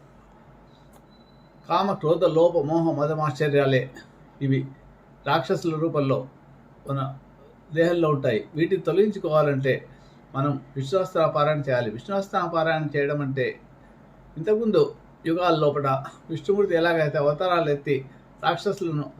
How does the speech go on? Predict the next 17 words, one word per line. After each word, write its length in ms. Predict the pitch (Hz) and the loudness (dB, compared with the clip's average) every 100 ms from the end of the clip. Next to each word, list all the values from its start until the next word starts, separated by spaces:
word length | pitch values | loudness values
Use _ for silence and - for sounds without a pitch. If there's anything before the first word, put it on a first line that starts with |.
| - | -4
సంహరించాడో 680 | 147 160 147 135 139 135 135 | -2 -2 -4 -2 0 -2 -4
అలాగే 420 | 151 180 170 127 | -4 -2 -2 -4
మన 180 | 143 147 | -4 -6
శరీ-, 360 | - 143 151 156 | -2 -2 -2 -6
మనలో 300 | 143 156 165 | -6 0 0
ఉన్న 340 | 151 147 143 - - - - - | 2 0 -2 -6 -20 -20 -20 -6
అరిషడ్ 380 | 143 156 196 160 | -4 0 -2 0
వర్గాలను 680 | 160 156 151 143 135 127 - - - - - - - | -4 2 2 2 0 -4 -12 -20 -20 -20 -20 -20 -2
కామ, 240 | 165 185 | 0 0
క్రోధ, 300 | 170 156 165 | -2 -2 2
లోభ, 340 | 147 156 165 156 | 2 4 4 4
మోహ, 180 | 151 | 2
మదమాశ్చర్యాలు 1000 | 151 139 143 143 135 143 135 123 107 - - - 156 | 2 2 2 2 2 4 4 2 -4 -8 -18 -10 -2
పోగొట్టుకోవాలంటే 800 | 180 175 151 143 139 139 135 | -2 -2 0 4 4 4 2
విష్ణుసహస్ర 520 | 120 131 175 170 - 135 | 0 -2 -6 -6 -2 -2
పారాయణమే 720 | 139 135 135 135 135 127 - - - - - - - - - | 0 -2 0 0 0 -2 -8 -20 -20 -20 -20 -20 -20 -16 -2
చాలా 320 | 143 147 - | 2 2 -2